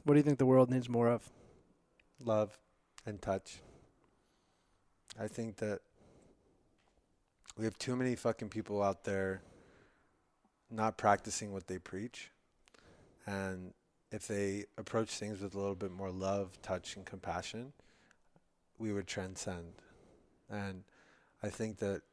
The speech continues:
Speaker 2: we really have to reconstruct what the human experience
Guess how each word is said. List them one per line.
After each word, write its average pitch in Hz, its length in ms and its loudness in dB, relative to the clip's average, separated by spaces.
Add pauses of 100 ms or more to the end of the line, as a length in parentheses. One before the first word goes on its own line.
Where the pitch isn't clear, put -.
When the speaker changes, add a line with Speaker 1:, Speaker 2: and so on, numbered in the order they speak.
(120)
Speaker 2:
we 113 100 -6
really 107 480 2
have 98 340 0
to 95 240 -4 (220)
reconstruct 101 1120 -4 (1800)
what 113 380 -2
the 107 80 -6
human 101 600 -6 (1000)
experience 110 1000 -4